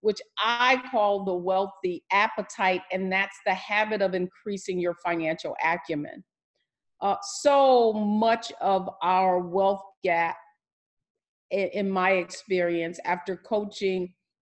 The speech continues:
thousands of women in the past decade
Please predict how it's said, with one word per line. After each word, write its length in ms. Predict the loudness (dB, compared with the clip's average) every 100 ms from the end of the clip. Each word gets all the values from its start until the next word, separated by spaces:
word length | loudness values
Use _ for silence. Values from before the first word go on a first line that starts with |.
| _ _
thousands 600 | 2 4 4 2 0 -2
of 140 | -2 -2
women 400 | 0 0 0 -2
in 160 | -2
the 80 | -4
past 480 | -4 -2 0 0 -2 -8 -4
decade 540 | -2 -2 -8 -8 -14